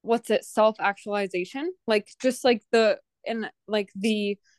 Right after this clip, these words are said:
act of, like, realizing your needs, realizing your wants, like,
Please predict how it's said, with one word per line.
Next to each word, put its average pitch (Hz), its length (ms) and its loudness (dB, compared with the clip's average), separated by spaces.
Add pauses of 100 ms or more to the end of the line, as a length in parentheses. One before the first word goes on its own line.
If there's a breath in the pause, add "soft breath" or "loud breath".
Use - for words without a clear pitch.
(140)
act 214 300 -2 (1040)
of, 233 80 0
like, 202 240 2
realizing 202 640 2
your 196 100 -4
needs, 190 340 -2
realizing 196 520 2
your 196 140 2
wants, 185 360 -2
like, 175 140 -2